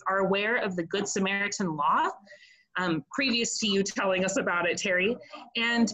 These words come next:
if no, what ways do you suggest that we get that message out?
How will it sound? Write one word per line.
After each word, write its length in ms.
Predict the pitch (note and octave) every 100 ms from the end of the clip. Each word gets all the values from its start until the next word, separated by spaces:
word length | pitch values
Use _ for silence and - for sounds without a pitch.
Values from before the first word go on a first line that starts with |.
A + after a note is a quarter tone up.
| -
if 260 | C#4+ E4+ -
no, 760 | A#3+ A#3 A#3 A#3+ F#3+ F#3+ G3 -
what 320 | F#3+ A#3 D4+
ways 320 | D#4+ E4+ D#4 -
do 100 | B3+
you 100 | B3
suggest 560 | - A#3+ F#3 A3 A3+
that 140 | A3 -
we 140 | G#3+
get 220 | G#3 G3
that 180 | G3 F3
message 500 | E3+ D#3 - D#3+ - -
out? 160 | C#3 -